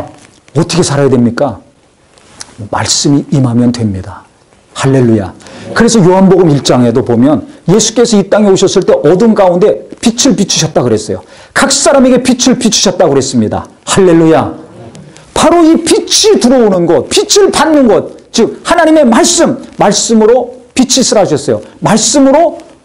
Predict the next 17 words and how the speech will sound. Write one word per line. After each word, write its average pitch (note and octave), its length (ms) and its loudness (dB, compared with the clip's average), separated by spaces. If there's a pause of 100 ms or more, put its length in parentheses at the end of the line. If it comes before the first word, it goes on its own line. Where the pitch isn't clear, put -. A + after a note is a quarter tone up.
(100)
그 C#4+ 360 0
물이 A#3 320 2
갈라지라 G#3 420 2
그러죠. C#3 200 0
말씀으로 C#4 560 0
천지 D#4 280 0
만물을 A#3+ 300 2
창조하셨습니다. F3+ 720 0
그러니까 D4+ 320 0 (240)
하나님의 D#4+ 480 2
말씀은 G#3 560 2
이 B3 80 2
놀라운 E4+ 580 2
능력 C4 260 4
있는 C4+ 220 4
겁니다. D3+ 300 0
그러니까 A#3+ 180 0